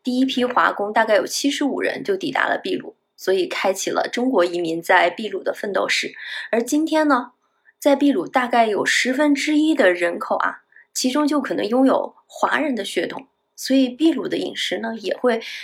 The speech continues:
受到这个多元文化其中的中餐的影响。然后我记得我们之前在节目里聊这个秘鲁美食的时候，也提到了一点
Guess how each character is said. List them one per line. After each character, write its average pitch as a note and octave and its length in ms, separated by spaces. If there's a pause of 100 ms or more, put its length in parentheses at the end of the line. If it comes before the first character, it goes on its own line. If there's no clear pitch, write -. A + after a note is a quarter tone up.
(140)
受 D4 280
到 G#3+ 240
这 G3 160
个 - 400
多 B3 140
元 G#3+ 100
文 F#3+ 140
化 F3+ 160
其 - 240
中 A#3 180
的 G#3+ 280 (200)
中 F4 220
餐 G#3+ 240
的 G3 80
影 - 180
响。 - 340 (1000)
然 G#3 140
后 C4 100
我 A3 60
记 C4 160
得 A#3+ 140
我 F#3 100
们 - 120
之 A#3+ 140
前 F#3 300
在 A#3 180
节 F#3 160
目 G3 100
里 F#3 300
聊 F3+ 260
这 G#3+ 160
个 - 300
秘 G#3+ 100
鲁 F#3 160
美 G3 160
食 - 220
的 - 100
时 - 140
候， F3+ 160
也 - 320
提 - 180
到 A#3 240
了 F#3 80
一 E3 120
点 - 260